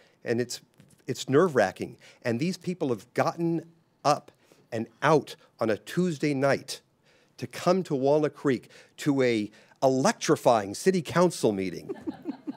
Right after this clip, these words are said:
<laughs> to be able to speak their truth and what it means to them. And I thank you for that, because I think that that's important, because as we've heard from many people along the way,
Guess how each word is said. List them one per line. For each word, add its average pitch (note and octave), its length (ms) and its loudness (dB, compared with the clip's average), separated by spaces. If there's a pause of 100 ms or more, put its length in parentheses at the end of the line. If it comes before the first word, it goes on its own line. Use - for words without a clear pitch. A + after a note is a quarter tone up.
(160)
<laughs> - 800 -20
to D3 140 -8
be C#3 200 2
able E3 220 4
to D3 80 2
speak C3+ 440 -4
their B2+ 180 4
truth A#2 500 -4
and G#2 160 -4
what A2+ 140 2
it A#2+ 180 -8
means A#2 540 -2
to G#2 180 -6
them. F2 460 -2 (880)
And A2+ 80 2
I A2+ 60 2
thank D3+ 400 -2
you C#3 100 -4
for G#2 200 -4
that, G#2 360 -2
because G#2+ 300 -6
I G#2 40 0
think C3 240 -6
that G2 120 -12
that's A2 240 -2
important, B2+ 560 -6 (480)
because A2+ 300 -2
as G#2 120 -14
we've C3+ 220 -6
heard C#3 260 -4
from G2+ 260 -4
many C3+ 240 2
people C#3 360 -6
along A#2 260 0
the A2 80 -4
way, B2 380 0